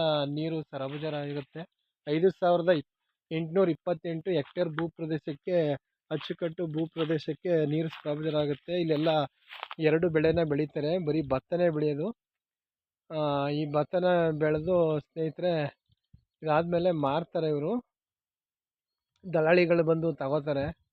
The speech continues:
ಇಲ್ಲಿ. ಅದಾದ ತಕ್ಷಣ ನೆಕ್ಸ್ಟ್ ಭತ್ತನೇ ಹಾಕೋದು. ಇದು ಕಾರ್ ಪ್ಲ-, ಫಸಲು, ಐಯನ್ ಫಸಲು ಅಂತ ಎರಡು ಫಸಲು ಇರುತ್ತೆ. ಎರಡು ಫಸಲನ್ನು ಬೆಳೀತಾರೆ ಇಲ್ಲಿ. ನೀರು ಎರಡು ಫಸಲಿಗೂ ಬರುತ್ತೆ,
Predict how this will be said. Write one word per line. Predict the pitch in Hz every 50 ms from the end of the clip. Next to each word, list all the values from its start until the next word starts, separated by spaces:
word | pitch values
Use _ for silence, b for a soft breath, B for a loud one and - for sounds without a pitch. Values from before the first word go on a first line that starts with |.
| _ _ _ _ _ _ - - - - _ -
ಇಲ್ಲಿ. | 160 151 147 151 165 170 - - _ _ _ _ _
ಅದಾದ | 147 147 160 165 190 - -
ತಕ್ಷಣ | 190 170 - - 196 190
ನೆಕ್ಸ್ಟ್ | 190 180 165 - - - 196
ಭತ್ತನೇ | 175 165 143 - - 165 170 165
ಹಾಕೋದು. | 156 151 - - 147 135 127 151 170 180 - _ _ _ _ _ _ _ _ -
ಇದು | 165 156 160
ಕಾರ್ | - - 156 151 170 180 -
ಪ್ಲ-, | - - 175 175 170 160 143
ಫಸಲು, | - 170 160 151 - _ 175 175 180 165 147
ಐಯನ್ | 147 147 160 170 170 156
ಫಸಲು | - 165 151 - _ 165 160
ಅಂತ | 156 147 -
ಎರಡು | 165 147 139 139 151 156 160
ಫಸಲು | - - 151 - _ _ 160 156
ಇರುತ್ತೆ. | 147 147 131 - - 147 156
ಎರಡು | 143 139 147 160 165
ಫಸಲನ್ನು | - 151 143 - _ 170 160 165 165
ಬೆಳೀತಾರೆ | 151 143 143 151 139 - 151 139 139
ಇಲ್ಲಿ. | 131 127 127 139 185 - - _ _ _ _ _ _ _ _ _ _ _ -
ನೀರು | 156 160 175 190 190
ಎರಡು | 190 170 156 151 165 180
ಫಸಲಿಗೂ | 165 - 175 156 - _ 180 160 165 156
ಬರುತ್ತೆ, | 151 151 147 139 - - 147